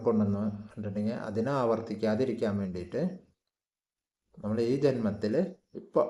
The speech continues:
ഇന്നത്തെ ദിവസം നമുക്ക് ചെയ്യാവുന്ന ഉത്തരവാദിത്തങ്ങളൊക്കെ നമ്മൾ ചെയ്യുക,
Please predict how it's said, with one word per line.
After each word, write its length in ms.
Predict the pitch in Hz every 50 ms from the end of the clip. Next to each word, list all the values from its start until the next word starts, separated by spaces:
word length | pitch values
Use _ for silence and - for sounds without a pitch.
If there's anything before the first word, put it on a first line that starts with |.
| - - - _ _ -
ഇന്നത്തെ 400 | 123 123 156 190 175 - - 123
ദിവസം 420 | 110 98 95 95 90 - - 101 101 95 - _ _ _ _ _ _ _ _ - _ _ -
നമുക്ക് 220 | 104 107 107 131 127 -
ചെയ്യാവുന്ന 360 | 139 127 120 113 113 110 123 117
ഉത്തരവാദിത്തങ്ങളൊക്കെ 840 | 117 - 123 113 104 104 104 101 101 104 101 101 104 104 101 104 - 107 104
നമ്മൾ 160 | 104 101 101 101 104 104
ചെയ്യുക, 320 | 101 92 92 95 98 110